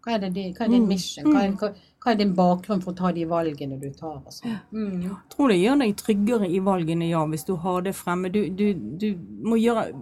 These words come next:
Speaker 3: vurderingene litt enklere, eh, for du har noe å sette det opp
Speaker 2: Mm.
Speaker 3: mot. Eh, sånn opplevde jeg det i hvert fall.
Speaker 1: Mm. Hva, hva andre ting er det som, eh,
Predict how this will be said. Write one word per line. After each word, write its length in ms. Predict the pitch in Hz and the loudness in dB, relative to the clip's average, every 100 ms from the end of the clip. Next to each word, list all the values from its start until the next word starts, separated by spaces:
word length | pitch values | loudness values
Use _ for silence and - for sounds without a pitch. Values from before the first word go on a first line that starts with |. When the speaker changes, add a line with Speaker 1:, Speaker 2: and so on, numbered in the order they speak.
| 90 | -6
Speaker 3:
vurderingene 600 | 196 220 262 247 208 190 202 | 0 2 4 4 2 0 -2
litt 140 | 214 | -2
enklere, 520 | - 185 185 226 208 - _ _ _ _ _ _ _ - | -4 -4 -2 -4 -4 -12 _ _ _ _ _ _ _ -6
eh, 140 | 185 | -4
for 140 | 175 202 | 0 0
du 80 | |
har 180 | 208 226 | 2 2
noe 220 | 185 175 185 | 2 0 -2
å 40 | |
sette 280 | 180 170 175 | -6 -4 -4
det 40 | - | -2
opp 140 | 202 | 0
Speaker 2:
Mm. 120 | 220 196 | 0 0
Speaker 3:
mot. 280 | 170 - - | -2 -6 -8
Eh, 220 | 185 185 | -6 -4
sånn 240 | 175 240 202 | -4 -2 -2
opplevde 400 | 160 - 180 180 | -2 -4 -4 -2
jeg 160 | 196 160 | -2 -2
det 480 | 117 - 156 151 | -4 -8 -8 -8
i 60 | 165 | -6
hvert 140 | 165 - | -8 -8
fall. 220 | - - _ _ _ _ _ _ _ _ | -14 -16 _ _ _ _ _ _ _ _
Speaker 1:
Mm. 460 | 247 226 175 165 185 - _ _ _ _ _ _ - 226 - - - - | 0 0 0 -4 -8 -14 _ _ _ _ _ _ -20 -20 -20 -20 -10 -4
Hva, 180 | 302 | -4
hva 120 | 254 381 | -2 -4
andre 200 | 339 339 | -2 -4
ting 260 | 330 330 277 | -2 0 0
er 40 | 247 | 0
det 160 | 226 | -4
som, 420 | 226 220 208 202 196 | -6 -6 -4 -4 -4
eh, 360 | 190 185 180 | -4 -4 -4